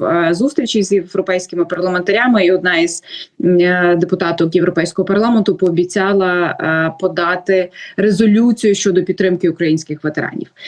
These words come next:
е, резолюцію Європейського парламенту. Е, ще один,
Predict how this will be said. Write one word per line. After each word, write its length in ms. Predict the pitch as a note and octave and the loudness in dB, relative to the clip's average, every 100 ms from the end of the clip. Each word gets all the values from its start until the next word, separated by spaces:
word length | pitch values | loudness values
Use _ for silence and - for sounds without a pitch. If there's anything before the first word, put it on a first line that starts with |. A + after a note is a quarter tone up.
| - - - | -18 -10 -4
е, 200 | E3+ E3 | 0 2
резолюцію 440 | F3+ F3+ F3+ F3 E3+ | 2 4 4 4 2
Європейського 560 | D#3+ C#3 C3+ - D#3+ | 2 0 -2 -2 -2
парламенту. 560 | - G2 E2+ D#2 - - - - - | 0 -2 0 -2 -2 -6 -8 -10 -4
Е, 180 | F3 F3 | -2 0
ще 340 | F#3+ - A#3 B3 | 0 2 2 2
один, 440 | C4 A3 A3 G#3 | 2 4 4 4